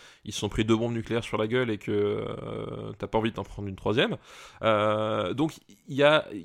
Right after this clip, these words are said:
le, à ce moment-là, le Japon est, est un peu coincé dans le, dans le fait de « et si on embrassait réellement ce pacifisme ?»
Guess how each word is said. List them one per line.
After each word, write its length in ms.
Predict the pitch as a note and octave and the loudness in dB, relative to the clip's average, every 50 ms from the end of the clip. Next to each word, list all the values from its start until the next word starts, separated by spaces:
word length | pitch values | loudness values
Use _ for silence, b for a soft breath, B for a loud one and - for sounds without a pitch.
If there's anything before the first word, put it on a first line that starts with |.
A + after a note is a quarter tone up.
| C2+ C#2+ F#2 - - | -14 -18 -20 -14 -10
le, 280 | C#3 C3 B2 A2 E2 - - - | -8 -6 -4 -6 -6 -8 -2 0
à 120 | - B2 | 0 0
ce 100 | - D#3 | 2 2
moment-là, 220 | D3+ D#3 E3 F#3 | 2 4 4 4
le 60 | F3+ C3+ | 4 4
Japon 260 | B2+ B2+ C3+ D#3 E3 | 4 4 4 2 0
est, 260 | C#3 A2 - F2 - - | 0 0 -2 -4 -6 -4
est 240 | A#2 A#2+ A2+ A2+ - | -2 0 0 0 0
un 100 | - A#2 | 0 0
peu 120 | A2+ - D3+ | 0 0 0
coincé 340 | - - C#3 C3+ - E3+ E3 | 2 2 0 2 2 0 2
dans 140 | D3 B2 | 2 2
le, 80 | A#2+ A#2 | 0 0
dans 180 | A2+ G#2+ A#2 A#2 | -2 -4 -4 -4
le 60 | A2+ | -4
fait 320 | - - - - C3 D3 | -6 -6 0 0 0 4
de « 180 | B2 B2+ C3+ - - | 6 6 4 6 6
et 120 | D3+ E3 | 4 2
si 360 | D#3+ - - - F#3 F#3+ G3+ - - | 2 2 -2 -6 -6 -6 -8 -6 -4
on 140 | A#2+ A#2+ A#2+ | -2 0 2
embrassait 420 | A#2 G#2+ A2+ C3 C3 - - D3 | 2 4 4 4 4 4 2 4
réellement 340 | C3 C3 C3 B2 B2+ C3 B2+ | 6 6 4 4 4 0 -2
ce 60 | - | -2
pacifisme ?» 580 | - A2 - - G#2+ - D#3 G3 - - A2 | -4 -4 -4 -4 -4 -4 -4 -4 -4 -4 -6